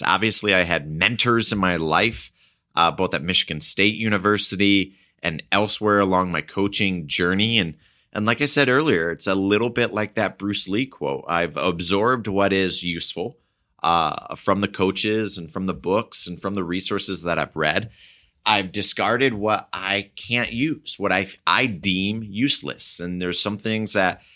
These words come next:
other coaches might prioritize and say, "This is the holy grail,"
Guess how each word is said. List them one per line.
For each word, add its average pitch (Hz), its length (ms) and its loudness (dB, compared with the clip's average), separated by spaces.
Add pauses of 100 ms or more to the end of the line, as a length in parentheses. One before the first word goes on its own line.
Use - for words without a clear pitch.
(140)
other 104 180 2
coaches 107 400 -2
might 95 200 -2
prioritize 113 840 -4
and 82 100 -12
say, 82 160 -4
"This 80 320 -2
is 92 360 -4
the 87 220 -6
holy 87 340 -4
grail," 95 500 0